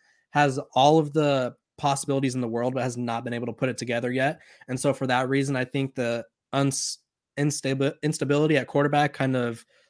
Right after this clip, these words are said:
limits Nebraska. And even though they did make a lot of moves, I think if you don't have decent quarterback play, you're gonna struggle.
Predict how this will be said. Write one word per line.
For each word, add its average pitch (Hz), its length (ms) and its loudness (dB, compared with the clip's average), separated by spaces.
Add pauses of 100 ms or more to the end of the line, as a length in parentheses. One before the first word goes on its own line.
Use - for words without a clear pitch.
limits 139 420 2
Nebraska. 127 500 0
And 147 120 0
even 135 220 0
though 131 120 2
they 123 140 0
did 120 480 -6
make 127 220 -2
a 127 60 -6
lot 120 240 0
of 123 80 0
moves, 139 420 0
I 127 60 0
think 131 220 -2
if 120 100 -8
you 123 60 -4
don't 123 260 -4
have 127 260 -2
decent 123 300 -6
quarterback 127 400 -2
play, 147 180 0
you're 131 120 -2
gonna 120 180 -4
struggle. 139 560 0